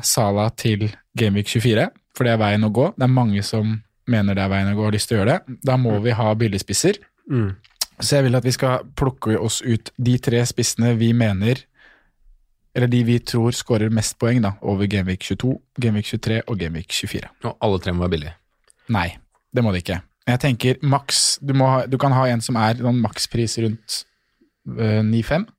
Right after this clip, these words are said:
Speaker 1: Eh, så kan
Speaker 2: Å, ja,
Speaker 1: man
Speaker 2: sånn, ja.
Speaker 1: en
Speaker 2: Ok.
Speaker 1: makspris til sju fem, og så må du ha en billig. Så
Speaker 2: Ja.
Speaker 1: kan man jo shuffle litt her, da. Man kan ta to til seks fem for eksempel, eller en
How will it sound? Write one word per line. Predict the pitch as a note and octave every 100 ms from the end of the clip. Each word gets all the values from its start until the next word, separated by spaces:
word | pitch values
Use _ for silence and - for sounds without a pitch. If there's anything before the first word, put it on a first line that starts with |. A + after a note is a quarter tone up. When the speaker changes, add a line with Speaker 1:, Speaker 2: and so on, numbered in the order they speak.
| _ _ _ _ _ _ _
Speaker 1:
Eh, | B2 A#2 A#2 A2 A2 G#2+ A2+ A2
så | - - C3 - -
kan | -
Speaker 2:
Å, |
ja, | -
Speaker 1:
man | D#3+
Speaker 2:
sånn, | - F#3 A#2
ja. | A2
Speaker 1:
en | C3 C3
Speaker 2:
Ok. | C3+
Speaker 1:
makspris | B2+ - - B2+ B2
til | A#2+
sju | - A#2
fem, | E3+ G3 _ _ _ -
og |
så | B2+ B2+
må | A#2
du | A2+
ha | A2 G#2
en | G2
billig. | F#2 F2 G#2 _ - -
Så | C3+
Speaker 2:
Ja. |
Speaker 1:
kan | D3+ C#3+
man | C3 C3
jo | C#3 C#3
shuffle | C#3 - C#3+ - G#2+ A2+
litt | A2+
her, | A#2+
da. | A#2+
Man | A2+
kan | A#2 A#2
ta | A#2
to | - G#2+ F#2+ F#2+ - _ - - _ _
til | -
seks | B2 - -
fem | - G2
for | G2 G#2
eksempel, | G2 G2 G2 A2
eller | A2+ B2+
en | G2